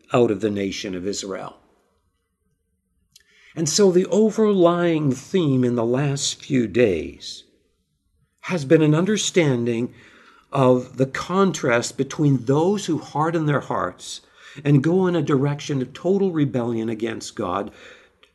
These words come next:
to greater and greater hardness unto their total destruction, in contrast with those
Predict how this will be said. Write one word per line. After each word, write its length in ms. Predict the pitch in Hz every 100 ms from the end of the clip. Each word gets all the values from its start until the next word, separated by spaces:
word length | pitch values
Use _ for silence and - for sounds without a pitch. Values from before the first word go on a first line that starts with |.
| _ -
to 100 | 147
greater 460 | - 165 185 180
and 120 | 170
greater 240 | 151 151 139
hardness 600 | - 131 104 87 107 -
unto 220 | 143 139
their 160 | 123 123
total 480 | - - 156 151 143
destruction, 880 | 120 - - 90 76 - 101 90 - _ _ _ _ _ _ _ _ _ _ _ _ _ _ _ _ _ _ _ _ _ _ _
in 180 | 139 156
contrast 800 | 156 196 202 196 170 123 120 -
with 200 | 139 117
those 680 | 120 135 113 104 104 - -